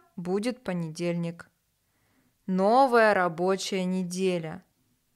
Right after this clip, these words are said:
Завтра я, как обычно, встану рано и поеду на работу. Буду работать девять часов,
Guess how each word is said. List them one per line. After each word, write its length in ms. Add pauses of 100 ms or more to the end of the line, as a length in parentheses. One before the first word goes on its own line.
(320)
Завтра 480
я, 140
как 240
обычно, 640
встану 460
рано 500 (540)
и 80
поеду 580
на 160
работу. 720 (760)
Буду 400
работать 880
девять 480
часов, 640